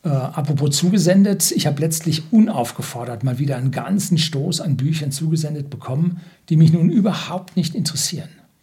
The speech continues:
ne? Und für die ich auch überhaupt keine Zeit zum Lesen habe, noch nicht mal zum Aufschlagen. Da sehe ich einen Titel an und weiß, das brauchst du nicht, ne? Und da ich kein Bücherregal habe,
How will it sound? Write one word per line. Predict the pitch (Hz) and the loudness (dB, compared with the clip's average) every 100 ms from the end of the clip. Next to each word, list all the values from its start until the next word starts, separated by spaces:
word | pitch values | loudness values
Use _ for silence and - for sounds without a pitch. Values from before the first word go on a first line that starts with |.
| _ - | _ -12
ne? | 151 165 - _ _ _ | -12 -14 -20 _ _ _
Und | 143 | -4
für | 143 143 | 0 0
die | |
ich | 160 180 | 0 0
auch | |
überhaupt | 147 131 - | 0 -2 -2
keine | 139 123 | -4 -4
Zeit | - 123 | -6 -8
zum | - | -8
Lesen | 104 208 185 113 | -4 -2 -2 -4
habe, | 104 107 | -8 -10
noch | 113 | 0
nicht | 120 185 - | 6 6 4
mal | 135 | -4
zum | - 143 | -6 -6
Aufschlagen. | 147 165 - - - 110 | -6 -8 -10 -12 -12 -8
Da | |
sehe | 117 | -4
ich | 127 | 0
einen | 135 | 0
Titel | 185 190 | 2 0
an | - | -2
und | 143 | -2
weiß, | 135 139 | -2 -4
das | 139 135 | -6 -8
brauchst | - - - - | -8 -12 -12 -12
du | |
nicht, | - - - - | -12 -14 -14 -10
ne? | 175 - - _ _ _ - _ - | -10 -10 -20 _ _ _ -20 _ -2
Und | 143 | 0
da | 135 | 0
ich | 143 - | -2 -6
kein | 143 139 | -2 0
Bücherregal | 175 - 135 123 113 135 | 0 -2 -6 -8 -8 -8
habe, | 117 143 - | -8 -8 -8